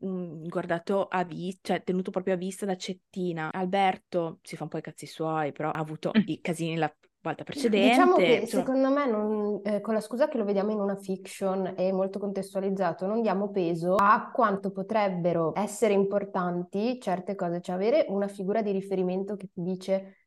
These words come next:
Speaker 3: "Non fare così, mi farai morire", noi pensiamo, "Sì,
Speaker 2: Mm.
Speaker 3: ok, ah ah", ma in realtà ti fa crescere con un-, un'angoscia, un senso di colpa, un senso del dovere che è devastante. Cioè, se lo
Speaker 1: Sì.
Speaker 3: trasponiamo poi nella realtà.
Speaker 2: Non ne sappiamo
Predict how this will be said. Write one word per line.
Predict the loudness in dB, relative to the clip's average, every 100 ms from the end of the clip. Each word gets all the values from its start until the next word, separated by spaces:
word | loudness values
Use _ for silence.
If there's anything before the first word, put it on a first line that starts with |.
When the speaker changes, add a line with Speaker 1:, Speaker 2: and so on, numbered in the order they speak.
| -2
Speaker 3:
"Non | 0 0
fare | 2 2 2
così, | 0 0
mi | -2 -4
farai | -4 -2 0
morire", | 2 2 2 0 0 0 0 2
noi | 2 4 2
pensiamo, | 2 0 -2 -2
"Sì, | 0
Speaker 2:
Mm. | -2
Speaker 3:
ok, | -2 2 2 2 -4 -8
ah | -6 -2
ah", | 0
ma | 2
in | 4
realtà | 4 4 4 2
ti | -2
fa | -6
crescere | -2 -2 0 -2 -2
con | -2 -2
un-, | -2 -4 -4 -8 -10
un'angoscia, | -4 0 2 4 4 4 0 -6 -6
un | -4
senso | -2 -2 -2 -2
di | -2
colpa, | 0 2 2 0
un | -4
senso | -2 -2 0
del | -2 0 2
dovere | 2 4 2 2 0 -2 -2
che | 0 2
è |
devastante. | 4 2 -2 -4 -2 -2 -2 -2 0
Cioè, | 0
se | 2
lo | 4
Speaker 1:
Sì. |
Speaker 3:
trasponiamo | 4 4 4 4 6
poi | 6
nella | 8 8
realtà. | 8 8 6 4 2 2
Speaker 2:
Non | 6 6
ne | 6 4
sappiamo | 4 4 4 4 4